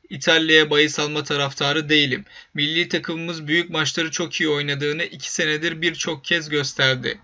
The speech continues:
Bu maçtan da puan alabilir. Tahminimiz çifte şans bir ya da sıfır. Oran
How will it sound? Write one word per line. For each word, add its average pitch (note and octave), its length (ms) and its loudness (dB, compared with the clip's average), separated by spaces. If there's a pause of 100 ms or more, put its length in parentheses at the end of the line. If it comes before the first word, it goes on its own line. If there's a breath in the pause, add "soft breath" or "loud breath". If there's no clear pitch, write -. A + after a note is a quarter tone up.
(460 soft breath)
Bu E3 140 -4
maçtan E3 440 0
da E3+ 120 -2
puan D3 280 0
alabilir. C3+ 600 -2 (560 soft breath)
Tahminimiz D#3+ 880 -2 (220)
çifte D#3 400 0
şans E3 440 0 (100)
bir D#3 240 2
ya D3+ 200 6
da D3+ 100 2
sıfır. C#3 520 -4 (220)
Oran D#3 460 0